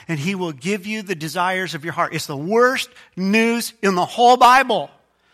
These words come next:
because your heart many times wants things that are destructive to it and to others. And so when you, your lips can say all you want about reli-, being religious and wanting God,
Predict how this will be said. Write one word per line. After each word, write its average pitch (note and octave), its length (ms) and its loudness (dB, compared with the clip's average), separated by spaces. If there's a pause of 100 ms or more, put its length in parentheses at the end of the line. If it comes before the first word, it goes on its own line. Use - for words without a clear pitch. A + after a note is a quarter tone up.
(140)
because A3 320 0
your C4+ 120 -2
heart C#4 340 0
many B3+ 240 0
times A3 380 -2
wants A#3+ 300 -2
things F#3+ 340 -4 (220)
that G3+ 160 2
are E3+ 60 -2
destructive C4+ 840 -2
to A3+ 260 -6
it C4 340 0 (140)
and A#3 240 -4
to A#3+ 200 -4
others. A3+ 600 -2 (840)
And G3 100 -4
so B3 140 0
when A#3+ 200 -2
you, A#3+ 200 -2 (160)
your C4+ 180 0
lips C#4 260 -4
can A3+ 140 -6
say B3+ 240 -2
all C4 200 2
you B3 160 -4
want B3+ 380 -2
about G#3+ 320 0
reli-, G3+ 400 -4
being A#3 240 -4
religious A#3 580 -2
and G3 160 -8
wanting A#3 320 -2
God, A#3 340 2